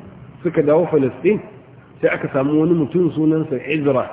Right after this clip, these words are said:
Shi ne da Larabci ake ce ma Uzairu. Sai ce shi zai iya tuna duk abin da ke cikin waccan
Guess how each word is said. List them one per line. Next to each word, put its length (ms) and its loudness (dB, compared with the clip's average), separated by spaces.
Shi 100 4
ne 160 4
da 100 -2
Larabci 440 2
ake 240 -2
ce 100 0
ma 140 2
Uzairu. 640 4
Sai 180 4
ce 140 -2
shi 200 -2
zai 220 6
iya 200 4
tuna 260 2
duk 220 2
abin 220 0
da 80 -2
ke 180 -6
cikin 240 0
waccan 300 0